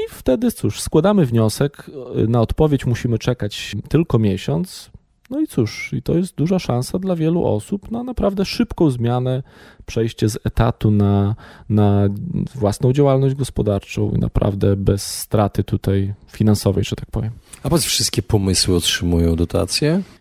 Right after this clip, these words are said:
Speaker 1: Nie, nie wszystkie, bo gdyby tak było, to
Speaker 2: Nie
Speaker 1: naprawdę
Speaker 2: byłoby już pieniędzy dawno.
Speaker 1: Dokładnie, i firmy co chwilę by się zamykały, tak?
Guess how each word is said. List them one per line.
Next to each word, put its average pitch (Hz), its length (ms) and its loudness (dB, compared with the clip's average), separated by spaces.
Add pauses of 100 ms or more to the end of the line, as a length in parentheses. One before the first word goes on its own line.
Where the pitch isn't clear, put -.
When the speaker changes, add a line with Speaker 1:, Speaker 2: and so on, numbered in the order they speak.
(160)
Speaker 1:
Nie, 180 200 4
nie 135 120 2
wszystkie, - 560 -2 (220)
bo 113 180 -2
gdyby 113 300 -2
tak 120 220 -4
było, 117 480 0
to 127 720 2
Speaker 2:
Nie 135 60 -4
Speaker 1:
naprawdę 127 220 -4 (140)
Speaker 2:
byłoby 131 200 2
już 147 120 2 (200)
pieniędzy 107 500 2
dawno. 95 320 -4
Speaker 1:
Dokładnie, 175 540 0
i 135 160 0
firmy 135 420 2
co - 120 2
chwilę 139 320 2
by 139 120 2
się - 160 0
zamykały, 151 600 2
tak? - 440 -4